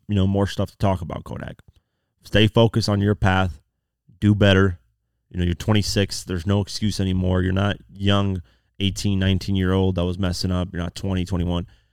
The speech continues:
You're twenty-six with children. At this point, man, get your shit together. You know, your frontal cortex is developed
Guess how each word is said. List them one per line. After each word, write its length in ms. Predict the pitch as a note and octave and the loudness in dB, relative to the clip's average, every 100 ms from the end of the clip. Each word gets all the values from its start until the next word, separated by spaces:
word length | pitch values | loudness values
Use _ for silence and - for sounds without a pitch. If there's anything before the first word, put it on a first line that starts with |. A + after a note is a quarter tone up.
| _ | _
You're 80 | - | -8
twenty-six 560 | G2+ G#2+ - G2+ - | -2 -2 0 -2 -2
with 120 | D#2+ - _ | -10 -12 _
children. 480 | - - A#2+ F#2+ - _ _ _ _ _ _ _ _ _ _ | -2 4 4 4 -6 _ _ _ _ _ _ _ _ _ _
At 100 | F#2+ | -4
this 220 | F2 A#2+ - | 2 2 4
point, 260 | A2 A2 | 4 4
man, 220 | G#2 G#2 | 2 2
get 180 | F2 G2 | 0 0
your 80 | G#2 | -2
shit 240 | - G#2 | 0 -2
together. 520 | F#2 G2 G2+ G2 G2 - _ - | 0 2 4 2 0 -6 _ -8
You 100 | F2 | -6
know, 120 | E2 | -4
your 140 | E2+ | -4
frontal 480 | F2 G#2 G2 G2+ G2 | -2 -2 -2 -2 -4
cortex 540 | - G#2 - F#2 - F2+ | -2 -2 0 0 -2 -6
is 160 | D#2+ D#2 _ _ | -10 -14 _ _
developed 440 | G2 F2+ F#2+ F#2+ | -6 -2 0 0